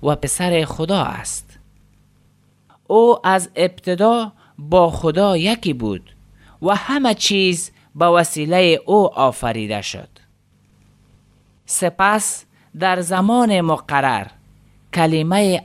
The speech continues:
ابدی خدا در رحم مریم باکره لباس بشری پوشید و به صورت عیسی مسیح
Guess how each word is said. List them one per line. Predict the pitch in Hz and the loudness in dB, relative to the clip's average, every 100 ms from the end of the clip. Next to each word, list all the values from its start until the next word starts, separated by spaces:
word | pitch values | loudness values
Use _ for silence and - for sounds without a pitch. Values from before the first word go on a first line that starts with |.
| - | -2
ابدی | 143 135 147 202 214 175 | -2 0 -2 -2 0 0
خدا | 143 156 143 156 160 147 - _ _ 135 | -2 -6 0 4 4 2 -6 _ _ -6
در | 151 139 | -4 -2
رحم | 160 196 147 151 143 | 0 -2 -2 -6 -2
مریم | 143 135 156 202 175 | 0 0 0 -2 -2
باکره | 147 143 135 - 139 147 143 131 _ _ - | 0 0 0 -2 0 0 0 -4 _ _ -6
لباس | 135 139 165 170 - | -2 2 2 0 -2
بشری | 139 123 135 - 139 165 208 | -4 0 -2 0 -2 -2 -4
پوشید | - 98 95 - - - _ - - - | -6 -8 -6 -8 -10 -16 _ -20 -16 -2
و | 151 | 0
به | 151 160 | 0 -2
صورت | - 151 180 185 | -2 0 0 0
عیسی | 170 - 147 143 - 185 180 165 | -4 -4 -6 -6 -6 -2 0 0
مسیح | 147 135 - 147 147 143 | 0 -4 -6 -4 -4 -4